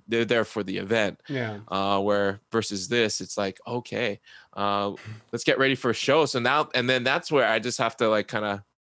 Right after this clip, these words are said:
Speaker 1: hype myself up, which I think part of being that M C karaoke band thing kinda helped up because it's just, like, you just gotta, like, send it, you know, hundred fifty percent.
Speaker 2: Hell yeah.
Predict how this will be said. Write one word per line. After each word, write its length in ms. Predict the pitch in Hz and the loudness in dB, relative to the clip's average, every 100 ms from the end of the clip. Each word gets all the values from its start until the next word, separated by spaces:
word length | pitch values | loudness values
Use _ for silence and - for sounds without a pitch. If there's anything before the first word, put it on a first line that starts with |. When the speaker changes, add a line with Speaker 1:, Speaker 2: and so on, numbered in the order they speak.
| _ - | _ -4
Speaker 1:
hype 200 | 147 - | -2 0
myself 480 | 120 - 104 - | 0 2 0 2
up, 220 | 143 131 - | 2 2 2
which 280 | 113 - | 0 2
I 80 | 113 | -2
think 260 | 117 147 104 - | 0 -2 -2 0
part 160 | 131 | 2
of 160 | 135 113 | 2 2
being 280 | 123 120 117 | 0 2 0
that 260 | 107 92 - _ - | 0 -2 -6 _ -2
M 160 | 120 123 | -2 0
C 520 | - 117 117 113 110 | -2 0 2 0 -2
karaoke 460 | - 107 107 104 123 | -2 2 2 0 -2
band 360 | 117 113 117 117 - | 0 0 -2 -8 -8
thing 280 | 123 127 | -6 -6
kinda 240 | - 135 120 | -6 -4 -2
helped 260 | 120 120 | -4 -2
up 140 | 123 120 | -4 -4
because 220 | - 113 | -6 -8
it's 80 | 98 | -8
just, 100 | - | -6
like, 180 | 107 - | -6 -6
you 100 | 117 | -10
just 180 | 113 110 | -10 -4
gotta, 280 | 110 107 98 _ | -2 -2 -6 _
like, 120 | 98 - _ _ | -16 -16 _ _
send 320 | - - 113 107 | -14 -4 -2 -2
it, 160 | - | -4
you 80 | - | -8
know, 80 | 95 | -10
hundred 240 | 101 107 101 | -8 -8 -10
fifty 180 | - | -12
percent. 280 | - - 117 | -12 -6 -2
Speaker 2:
Hell 160 | 127 113 | -2 -2
yeah. 300 | 117 120 | -2 -2